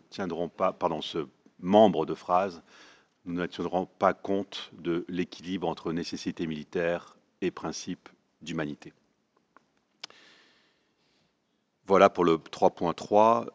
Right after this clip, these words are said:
Sur le trois point quatre, euh, et ça sera ma dernière remarque sur cette section, nous considérons qu'il est enfin important,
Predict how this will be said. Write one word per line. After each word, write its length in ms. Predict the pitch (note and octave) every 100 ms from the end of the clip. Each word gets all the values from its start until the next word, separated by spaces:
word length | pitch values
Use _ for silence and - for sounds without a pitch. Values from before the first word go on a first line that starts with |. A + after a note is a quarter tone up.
| _ _
Sur 220 | - G#2+
le 80 | F#2+
trois 260 | - A#2 -
point 240 | G#2 F#2
quatre, 640 | - A#2 A#2 - - - - -
euh, 520 | F2+ F2 E2+ E2 E2 - F#2
et 60 |
ça 160 | - F2
sera 220 | - F#2+
ma 140 | E2+
dernière 340 | E2 F2 F2+ D2+
remarque 400 | E2+ F#2 F2+ -
sur 160 | -
cette 180 | - F#2+
section, 500 | - - - G#2 G#2+ - _ _ - - _ _ _ _ _ _
nous 160 | F2+ F2 -
considérons 560 | G2 - G2 G2+ G#2
qu'il 200 | F#2+ F#2
est 120 | F#2
enfin 320 | G2 F2 F#2+ G2+
important, 720 | A2 - G#2 - G#2 F#2+